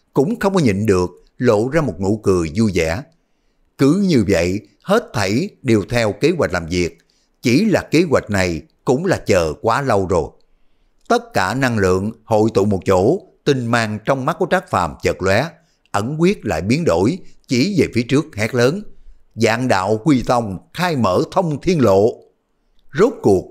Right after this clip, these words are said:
dưới một đạo thanh thế chấn nhiếp thiên địa cuối cùng, Lôi Ngâm Cát phát ra bạch quang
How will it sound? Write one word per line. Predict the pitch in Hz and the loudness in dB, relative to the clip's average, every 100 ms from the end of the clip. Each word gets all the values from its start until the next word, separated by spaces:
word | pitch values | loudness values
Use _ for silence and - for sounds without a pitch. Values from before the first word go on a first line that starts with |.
| - - | -14 -10
dưới | 135 156 220 | 0 2 2
một | 170 90 | 0 0
đạo | 104 87 101 | -2 -2 -2
thanh | 127 113 | -2 -2
thế | 107 117 190 - | 2 2 2 0
chấn | 139 180 | -2 0
nhiếp | 185 208 - | 0 -2 -2
thiên | 147 110 | -2 2
địa | 92 87 | 2 0
cuối | - 156 156 | 2 0 2
cùng, | 98 80 - _ _ _ | 0 0 -10 _ _ _
Lôi | 98 113 107 | 2 2 2
Ngâm | 95 95 | 0 -6
Cát | 85 120 147 - _ _ | -4 -4 -4 -8 _ _
phát | - 190 247 | -4 -2 0
ra | 151 | 0
bạch | 104 90 | 0 -2
quang | 104 107 92 | 0 0 0